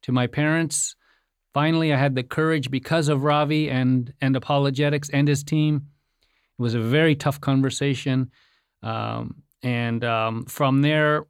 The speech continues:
my mom began to read Ravi's biography. I sent him his book.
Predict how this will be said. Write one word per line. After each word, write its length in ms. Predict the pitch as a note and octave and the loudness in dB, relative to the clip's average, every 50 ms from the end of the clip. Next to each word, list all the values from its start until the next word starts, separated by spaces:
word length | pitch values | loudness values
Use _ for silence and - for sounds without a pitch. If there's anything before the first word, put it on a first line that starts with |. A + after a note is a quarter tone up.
| - | -4
my 160 | C3+ C3 C3 C3 | -2 0 2 2
mom 560 | C3+ C#3 C#3+ C#3+ C#3+ C#3 C#3 C#3+ C#3+ C#3+ - _ _ _ _ _ _ _ _ _ _ _ _ _ _ _ _ - | 2 2 2 2 2 2 2 0 -2 -6 -14 _ _ _ _ _ _ _ _ _ _ _ _ _ _ _ _ -10
began 680 | C3+ C#3+ C3+ B2 C3+ C#3+ D3 C#3+ C#3+ C#3+ C#3 C3 C3+ - - _ _ _ _ - | -6 -6 -4 0 2 2 4 4 4 4 2 2 0 -4 -16 _ _ _ _ -8
to 140 | - C#3+ C3 | -2 -2 0
read 260 | C3 C#3 C3+ C3+ B2 | 2 2 2 2 2
Ravi's 360 | B2+ B2 A#2+ A#2+ A#2+ A#2+ G#2+ | 2 0 2 2 0 -2 -2
biography. 760 | G#2+ A#2 A#2 A2+ A2+ A#2 G#2+ A2+ G#2 - - A2+ G#2+ - - - - | -2 0 0 0 0 -2 -2 -4 -8 -8 -10 -12 -14 -14 -12 -6 -4
I 140 | A#2+ A#2+ | -4 -2
sent 380 | G#2 - - D3 C#3+ C3+ C3+ - | -2 -2 0 0 2 0 0 0
him 280 | C#3 B2+ A#2+ A#2+ A2+ - _ _ _ _ _ _ - | 0 2 2 2 0 -2 _ _ _ _ _ _ -8
his 180 | - A#2+ A#2 A2 | -6 -6 -6 -4
book. 320 | A2+ A#2 A2+ - - - | -6 -8 -10 -12 -16 -20